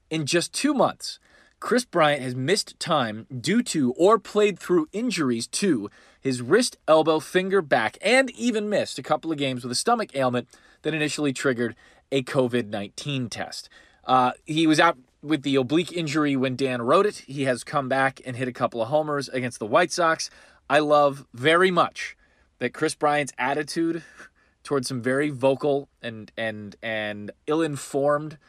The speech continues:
talk show hosts and baseball fans is that he doesn't give a shit. I love it. I really, I truly do. I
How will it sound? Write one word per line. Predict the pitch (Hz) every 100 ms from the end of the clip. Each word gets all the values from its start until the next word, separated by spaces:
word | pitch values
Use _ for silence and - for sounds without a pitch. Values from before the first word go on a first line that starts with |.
| _ _ _ -
talk | 143 156
show | - 170
hosts | 160 160 160 - -
and | 151 147
baseball | 147 143 135 117
fans | 123 110 104 101 - -
is | 123 120
that | 117
he | 147
doesn't | 151 139 123
give | 120
a | 110
shit. | - 101 90 _ _ _ _ _ _ _ -
I | 165
love | 175 165
it. | 131 123 -
I | 160
really, | 170 170 190 185
I | 165 170
truly | 139 - - 196 196 180 180
do. | 160 160 123 -
I | 147 170 180 175